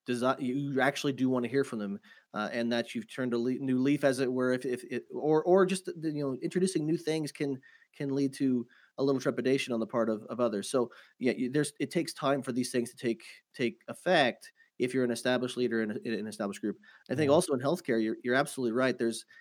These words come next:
Speaker 1: you know, if you have, if, if the M D shows up to the post-fall huddle, it's pretty common for that M D to say, "This is what happened," and everyone say, "Yeah, yeah,
Speaker 2: <laughs>
Speaker 1: yeah," and that's it.
Speaker 2: Yeah.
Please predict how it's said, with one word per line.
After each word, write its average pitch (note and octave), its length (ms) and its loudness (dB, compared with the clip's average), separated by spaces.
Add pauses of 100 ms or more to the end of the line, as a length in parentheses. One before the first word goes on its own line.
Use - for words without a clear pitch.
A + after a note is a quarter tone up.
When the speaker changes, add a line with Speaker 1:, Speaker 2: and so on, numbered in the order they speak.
(140)
Speaker 1:
you C#3 80 -2
know, B2 40 0
if B2 120 -4
you F3+ 80 4
have, D#3 160 2 (100)
if, C3 140 -8 (160)
if C3 140 -6 (100)
the C3 180 4
M G3+ 180 6
D D3+ 400 4
shows C#3+ 360 2
up B2+ 360 2 (140)
to C3+ 120 -4
the A#2+ 160 0
post-fall C3+ 520 0
huddle, B2+ 420 -2 (1300)
it's - 300 -4 (100)
pretty F3 280 6
common D3+ 640 2
for C3 180 0
that B2+ 180 2
M C3+ 140 2
D C3+ 140 4
to B2+ 100 2
say, A#2+ 400 0 (240)
"This E3 220 2
is D#3+ 80 -2
what C#3 160 2
happened," B2+ 560 -2 (480)
and C3 100 0
everyone C#3 340 2
say, B2+ 260 2
"Yeah, C3+ 280 4
yeah, C3+ 200 2
Speaker 2:
<laughs> C3 180 0
Speaker 1:
yeah," B2 460 0 (420)
and B2+ 200 0
that's B2 220 0
it. A#2+ 300 -2 (540)
Speaker 2:
Yeah. A2 320 -4